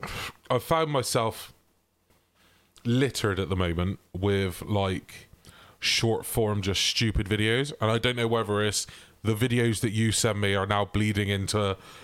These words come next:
Speaker 2: the videos that I get suggested. Um, like
Speaker 1: Very
Speaker 2: I,
Speaker 1: possibly the case.
Speaker 2: like, I get loads of, like, small clips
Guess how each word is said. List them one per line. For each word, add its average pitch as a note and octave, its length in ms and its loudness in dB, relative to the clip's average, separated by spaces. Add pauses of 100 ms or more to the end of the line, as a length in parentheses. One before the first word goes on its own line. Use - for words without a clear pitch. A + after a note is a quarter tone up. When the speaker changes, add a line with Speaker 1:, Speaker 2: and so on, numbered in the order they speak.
(120)
Speaker 2:
the G#2+ 120 0
videos G#2+ 460 0
that A#2+ 100 0
I A2 140 0
get G2+ 240 -2
suggested. F#2+ 720 -2 (760)
Um, G2 460 -2 (460)
like A#2 260 0
Speaker 1:
Very B2 160 0
Speaker 2:
I, - 40 -14
Speaker 1:
possibly A2+ 420 -14
the - 80 -18
case. - 400 -18
Speaker 2:
like, A#2+ 400 0
I B2 80 2
get C3+ 200 0
loads B2 520 2
of, G#2 160 0
like, G#2+ 380 0
small A2+ 480 2
clips - 560 -2